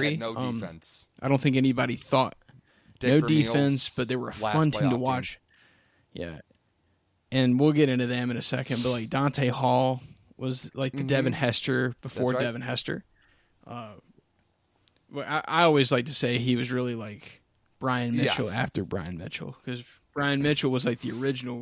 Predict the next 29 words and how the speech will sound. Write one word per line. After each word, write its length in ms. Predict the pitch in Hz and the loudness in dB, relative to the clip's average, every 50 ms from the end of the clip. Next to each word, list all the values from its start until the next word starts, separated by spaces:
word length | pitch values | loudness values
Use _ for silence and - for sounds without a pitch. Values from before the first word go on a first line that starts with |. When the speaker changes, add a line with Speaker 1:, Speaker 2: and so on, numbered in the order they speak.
| 123 123 | -12 -14
Speaker 2:
like, 180 | 120 117 107 - | -14 -16 -14 -8
Speaker 1:
Yeah. 220 | - 113 110 95 - | -6 -4 -4 -4 -6
Speaker 2:
return 280 | - 151 139 131 120 | -6 -6 -6 -6 -6
artist. 540 | 82 69 87 82 - - - - - - - _ _ _ _ - - - - - _ - | -10 -12 -14 -14 -14 -10 -10 -10 -10 -12 -16 _ _ _ _ -20 -20 -20 -20 -20 _ -16
Um, 400 | - 113 113 107 104 107 110 - _ _ _ _ _ _ _ _ _ _ _ _ _ _ | -14 -14 -12 -12 -14 -16 -16 -18 _ _ _ _ _ _ _ _ _ _ _ _ _ _
but 340 | - 143 135 131 123 123 117 _ _ _ _ _ _ _ _ _ _ _ _ _ _ _ _ _ _ _ _ _ _ _ _ _ _ _ - | -4 -2 0 0 0 -4 -6 _ _ _ _ _ _ _ _ _ _ _ _ _ _ _ _ _ _ _ _ _ _ _ _ _ _ _ 2
anyway, 460 | - 180 185 180 156 139 135 127 123 | 4 6 6 6 4 4 2 0 0
like, 220 | 123 120 123 120 - - - | 0 -2 -2 -4 -8 -10 -8
what, 420 | 143 147 180 175 127 - 117 127 | -4 -2 -2 -2 -4 -6 -10 -8
that 100 | 131 139 143 | -4 -4 -4
was 120 | 143 139 | -4 -4
a 80 | 135 127 | -6 -8
fantastic 720 | - 160 151 143 135 - 156 143 147 139 - 127 117 117 | -4 -2 -2 -2 0 -2 -2 -2 -2 -2 -4 -6 -6 -4
weekend, 680 | 127 123 127 120 - 123 113 113 110 107 123 - - - _ _ _ _ _ _ 147 | -4 -4 -4 -4 -4 -6 -6 -6 -8 -8 -10 -10 -12 -16 _ _ _ _ _ _ -6
but 240 | 139 135 123 - - - | -6 -4 -4 -6 -8 -8
it 120 | 131 127 - | -8 -6 -4
showed 380 | - - - 180 208 226 170 | -4 -2 0 0 0 0 -2
you, 160 | 139 131 127 | -2 -2 -2
like, 200 | 123 123 117 120 | -2 -4 -6 -8
too, 440 | - - - 156 156 151 139 127 123 - | -12 -8 -4 0 0 0 0 -2 -4 -6
I 100 | 117 135 | -8 -10
think, 380 | 123 - 147 113 107 90 - _ _ _ _ _ _ _ _ - | -8 -8 -10 -10 -10 -12 -16 _ _ _ _ _ _ _ _ -8
when 140 | - 139 123 | -2 -2 0
you 80 | 127 | 0
mentioned 300 | 123 127 123 - - 123 | 0 0 -2 -2 -4 -6
the 60 | 120 135 | -6 -8
Titans, 840 | - - 147 123 98 - - 95 110 101 147 - - - - - _ _ - | -8 -8 -8 -8 -8 -8 -12 -12 -12 -14 -14 -16 -18 -20 -20 -20 _ _ -12
and 260 | 113 123 92 - - _ _ | -12 -12 -12 -12 -18 _ _
I, 100 | - - | -20 -20